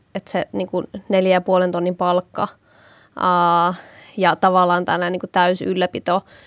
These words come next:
kämpissä saa ruuan, majoituksen, et käytä rahaa mihinkään, niin se voi houkutella.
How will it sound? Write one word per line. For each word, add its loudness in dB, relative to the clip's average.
kämpissä -2
saa 0
ruuan, 0
majoituksen, 0
et -6
käytä -2
rahaa 0
mihinkään, -2
niin -6
se 2
voi 4
houkutella. 0